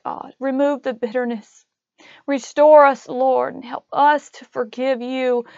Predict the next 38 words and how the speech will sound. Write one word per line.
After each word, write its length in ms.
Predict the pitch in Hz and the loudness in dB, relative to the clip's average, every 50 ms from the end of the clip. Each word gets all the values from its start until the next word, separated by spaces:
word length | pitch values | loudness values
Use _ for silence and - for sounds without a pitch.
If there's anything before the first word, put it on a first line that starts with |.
| - - _ | -20 -20 _
for 80 | - 294 | -10 -6
the 160 | 269 277 262 | -6 -6 -4
things 240 | - 269 262 254 247 | -4 -6 -6 -6 -6
that 120 | 262 262 | -8 -8
we 120 | 247 277 254 | -6 -4 -4
don't 160 | 277 277 269 | -2 -2 -2
understand 840 | 277 269 262 294 277 - - - 214 220 220 208 208 214 214 208 _ _ _ _ _ _ _ _ _ _ _ _ _ _ - | -2 -2 -4 -6 -8 -10 -14 -14 -12 -10 -10 -10 -10 -12 -14 -16 _ _ _ _ _ _ _ _ _ _ _ _ _ _ -14
and 120 | 226 226 | -12 -10
to 120 | 220 247 240 | -8 -6 -4
not 280 | 233 240 262 269 254 | -2 0 0 0 0
judge 420 | 214 214 254 247 254 240 208 202 - | -2 -4 -2 0 0 0 -2 -4 -8
you, 140 | 240 240 226 | -8 -8 -6
Lord, 300 | 233 247 240 233 233 233 | -4 -2 -2 -2 -4 -6
but 120 | - - | -10 -12
to 80 | - 240 | -12 -14
put 220 | 233 - 262 277 | -10 -8 -8 -8
it 180 | - - _ - | -8 -10 _ -16
back 300 | 226 214 226 208 - 233 | -16 -14 -16 -16 -14 -14
in 80 | 233 | -14
your 160 | 233 240 233 | -14 -14 -16
hands 520 | 226 - 202 202 226 - _ _ _ _ _ _ _ _ _ _ _ _ _ _ _ _ _ _ _ | -18 -20 -20 -20 -20 -20 _ _ _ _ _ _ _ _ _ _ _ _ _ _ _ _ _ _ _
and 120 | - 233 202 | -12 -10 -8
to 100 | 240 233 | -8 -8
trust 600 | 233 - - - - 277 254 233 - _ _ - | -10 -10 -6 -4 -4 -4 -4 -6 -12 _ _ -12
you, 200 | 240 233 226 214 | -10 -10 -10 -10
Jesus, 760 | 208 - - - - - _ - - - - _ _ _ _ _ _ _ _ _ | -12 -16 -20 -20 -20 -20 _ -20 -20 -20 -20 _ _ _ _ _ _ _ _ _
and 160 | - 214 226 220 | -12 -12 -10 -8
to 160 | - 233 208 - _ _ | -8 -8 -8 -10 _ _
choose 840 | - - - - 247 240 254 262 262 247 208 208 - - _ - _ _ _ _ _ _ _ _ _ _ _ _ _ _ _ _ _ _ _ _ _ _ _ _ _ _ | -20 -18 -16 -12 -10 -8 -6 -6 -6 -6 -6 -8 -10 -14 _ -20 _ _ _ _ _ _ _ _ _ _ _ _ _ _ _ _ _ _ _ _ _ _ _ _ _ _
to 120 | - 240 | -8 -6
believe 480 | 196 208 208 208 208 214 214 202 190 180 | -4 -4 -2 -2 -2 -2 -4 -6 -8 -8
and 100 | 185 170 | -10 -12
to 100 | - - | -12 -12
know 280 | 196 175 170 165 165 165 | -12 -12 -10 -12 -12 -12
that 300 | 160 - - - 175 - | -12 -14 -16 -18 -14 -10
you 160 | 190 196 208 | -10 -8 -8
are 160 | 202 202 196 | -8 -10 -12
just 600 | 180 - - - - - - - - _ _ _ | -14 -16 -20 -20 -20 -20 -20 -20 -20 _ _ _